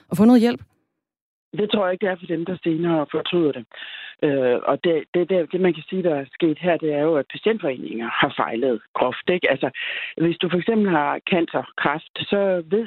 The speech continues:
Speaker 2: jeg, at Kræftens Bekæmpelse har sådan nogle debatfora, hvor man kan møde hinanden, fordi det er sindssygt vigtigt. Det er jeg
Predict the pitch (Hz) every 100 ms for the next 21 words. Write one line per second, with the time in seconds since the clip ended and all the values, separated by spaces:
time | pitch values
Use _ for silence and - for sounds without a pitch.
0 | - - - - 147 - 143 147 240 233
1 | 190 147 147 147 156 151 151 - - -
2 | 185 - 151 - 170 147 147 151 143 139
3 | 147 147 147 170 156 135 156 175 175 202
4 | 214 - 311 330 196 120 113 - 92 -
5 | 165 160